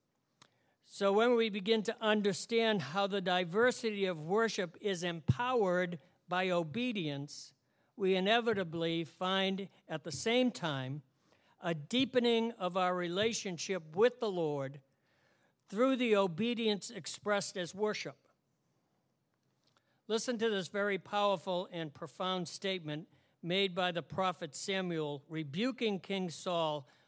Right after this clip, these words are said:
for offering a sacrifice to God rather than waiting in obedience for Samuel to arrive and do it.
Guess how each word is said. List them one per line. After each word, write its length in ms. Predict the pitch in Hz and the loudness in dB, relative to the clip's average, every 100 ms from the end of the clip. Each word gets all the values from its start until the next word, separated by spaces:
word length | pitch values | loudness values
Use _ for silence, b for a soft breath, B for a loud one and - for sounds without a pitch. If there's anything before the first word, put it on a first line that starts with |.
| _ | _
for 140 | 180 165 | -14 -4
offering 480 | 190 208 - 202 185 | 0 0 0 -2 -2
a 60 | |
sacrifice 880 | 156 - 214 226 226 196 202 185 175 | -4 0 2 2 -2 -4 -2 -2 -4
to 120 | - | -8
God 440 | 156 175 175 170 147 | -4 0 0 0 0
rather 340 | 175 185 180 | 0 0 -2
than 280 | 160 160 156 | -4 -4 -2
waiting 380 | 175 214 208 190 | -2 0 0 0
in 100 | 175 | 0
obedience 840 | 165 143 208 208 170 151 143 - b b _ | 0 0 -2 -2 -2 -2 -4 -10 b b _
for 160 | 175 156 | -4 -4
Samuel 640 | - 208 214 214 190 165 165 | -2 0 2 2 2 0 -2
to 160 | - | -2
arrive 600 | 156 151 151 151 151 151 - | -2 -2 -2 -2 -2 -6 -8
and 220 | 147 139 | -10 -6
do 220 | 151 | -4
it. 80 | 143 | -4